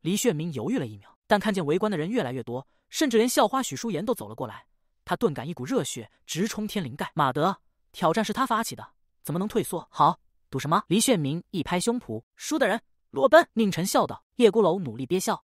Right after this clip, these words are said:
：“老大这也太狠了，打算直接让这小子丧失大学四年的择偶权啊！”“赌。”黎炫明也上头了，大胆应战。“他还就不信了。”宁晨短跑厉害，扔铅球厉害，做俯卧撑厉害，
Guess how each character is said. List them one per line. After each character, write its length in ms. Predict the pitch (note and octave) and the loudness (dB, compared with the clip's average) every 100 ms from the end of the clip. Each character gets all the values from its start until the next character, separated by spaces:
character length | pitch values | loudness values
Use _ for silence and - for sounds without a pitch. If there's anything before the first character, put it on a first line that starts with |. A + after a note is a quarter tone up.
| - | -6
：“老 220 | D#3 D#3+ | -2 0
大 100 | G#3 | 2
这 120 | A3+ | 2
也 40 | F3 | 0
太 220 | - G#3 | 2 0
狠 160 | A#2 | -2
了， 160 | G#2+ - | -16 -4
打 140 | - D#3+ | 0 2
算 140 | G#3 | 0
直 120 | F3+ | -2
接 120 | F#3+ B3 | 0 0
让 100 | A3 | 0
这 80 | |
小 220 | A3+ A#2 G#2 | -4 -6 -8
子 180 | A#2+ - _ | -12 -12 _
丧 220 | - A#3+ F#3+ | -4 -2 0
失 120 | - | -2
大 160 | G#3 | -2
学 120 | D#3+ F3 | -4 -6
四 160 | G#3+ | -6
年 120 | D3 | -6
的 80 | E3 | -6
择 140 | - E3+ | -6 -6
偶 120 | C#3+ | -6
权 240 | - F#2+ | -12 -12
啊 220 | C#3+ - _ | -10 -10 _
！”“赌。” 360 | B2+ C#3 F3 - _ _ _ _ - | -2 2 2 0 _ _ _ _ -2
黎 120 | G3 | 0
炫 200 | A#3+ A#3 | 2 2
明 160 | E3+ G#3+ | 2 -4
也 100 | - | -4
上 180 | G3+ D3 | -4 -4
头 140 | A#2 | -8
了， 140 | G2+ _ _ | -14 _ _
大 200 | - E3 | 0 0
胆 120 | - B2+ | -2 -12
应 100 | B2+ | -12
战。 160 | A#2+ - _ | -12 -16 _
“他 180 | - G3+ | 2 4
还 100 | E3 | 4
就 120 | A3+ | 2
不 100 | B2 | 0
信 160 | - B2+ | -4 -6
了。” 140 | - | -4
宁 140 | B3 A#3 | 0 0
晨 180 | G3+ G#3 | 0 0
短 140 | G#3 | -2
跑 140 | - | -2
厉 140 | G3+ G3 | -4 -6
害， 220 | - - _ _ - | -6 -18 _ _ -4
扔 140 | F3 | -2
铅 140 | G3+ | -2
球 160 | G3 B2 | -4 -4
厉 120 | A2 | -6
害， 200 | - - _ _ _ | -8 -14 _ _ _
做 160 | - A#3 | 4 4
俯 140 | - | 6
卧 100 | D3+ | 0
撑 180 | E3 G#3+ | 0 -2
厉 120 | B3 | -6
害， 220 | D3 - | -8 -12